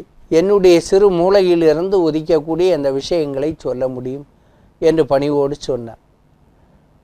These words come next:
மற்றொன்று, எனக்கு இப்பொழுது நினைவு அனைத்தும் மங்கிவிட்டது.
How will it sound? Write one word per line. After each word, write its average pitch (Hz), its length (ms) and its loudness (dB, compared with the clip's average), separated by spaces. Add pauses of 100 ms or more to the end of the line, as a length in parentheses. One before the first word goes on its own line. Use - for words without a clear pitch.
(160)
மற்றொன்று, 277 800 6
எனக்கு 240 420 4
இப்பொழுது 220 500 4
நினைவு 254 520 6
அனைத்தும் 214 720 2
மங்கிவிட்டது. 190 640 -2